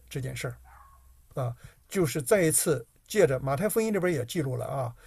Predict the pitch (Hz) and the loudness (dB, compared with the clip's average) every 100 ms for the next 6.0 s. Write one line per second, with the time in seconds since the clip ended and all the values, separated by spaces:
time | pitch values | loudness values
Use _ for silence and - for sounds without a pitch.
0 | - - - 175 156 156 143 143 139 135 | -20 -20 -6 -2 0 0 0 -2 0 0
1 | 123 123 _ _ - _ - - 214 208 | 0 -4 _ _ -20 _ -8 -4 -2 -2
2 | 214 175 139 127 117 127 131 131 127 - | 0 0 0 0 0 0 0 -2 -4 -6
3 | _ - 127 120 160 151 135 123 - 156 | _ -8 -6 -2 2 2 2 -2 -2 -2
4 | 156 - _ _ _ - - 139 123 120 | -2 -8 _ _ _ -16 -4 -2 -2 4
5 | 165 131 135 131 123 135 120 131 120 | 4 4 -2 -4 -4 -4 -4 -4 -4